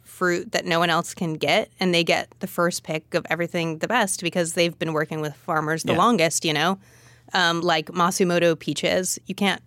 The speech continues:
Speaker 1: get those. You can't get them,
Speaker 2: Mm.
Speaker 1: but Alice can get them.
Speaker 2: Mm-hmm.
Speaker 1: Um, that was the first place I ever had a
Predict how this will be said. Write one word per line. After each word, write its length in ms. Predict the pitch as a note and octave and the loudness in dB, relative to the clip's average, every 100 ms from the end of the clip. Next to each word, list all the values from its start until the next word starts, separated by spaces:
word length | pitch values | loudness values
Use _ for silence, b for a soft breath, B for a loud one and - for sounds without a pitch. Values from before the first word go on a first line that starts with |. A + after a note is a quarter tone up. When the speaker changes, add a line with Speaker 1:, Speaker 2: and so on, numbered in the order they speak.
| - | -2
Speaker 1:
get 180 | - - | -2 0
those. 440 | - - - - - b b b b _ _ | -2 0 -2 -6 -12 b b b b _ _
You 120 | - | -6
can't 180 | F3+ G#3 | 0 2
get 160 | F3+ - | 2 0
them, 240 | - A3+ - _ | -2 -4 -6 _
Speaker 2:
Mm. 300 | D#3+ A2+ F#2 | 0 0 2
Speaker 1:
but 180 | - C3 - - _ - - | 0 0 -2 -20 _ -20 -4
Alice 300 | F3+ F3+ F3+ | 0 2 0
can 140 | - F#3+ | -4 -2
get 180 | A#2 | -2
them. 220 | - - A3+ - | -2 -4 -6 -4
Speaker 2:
Mm-hmm. 380 | G#2+ F#2+ G#2 G2+ A#2 B | -4 -4 -4 -6 -10 B
Speaker 1:
Um, 300 | G3 F#3 F#3 | 0 2 2
that 160 | F3+ F3 | 2 0
was 100 | F3+ | 0
the 80 | |
first 340 | F#3 F#3 F3+ - | -2 0 0 0
place 280 | F3+ F3 F3+ | 0 2 2
I 40 | |
ever 180 | E3 E3+ | 0 0
had 280 | E3+ D#3+ D#3+ | 0 0 0
a 100 | E3 | -2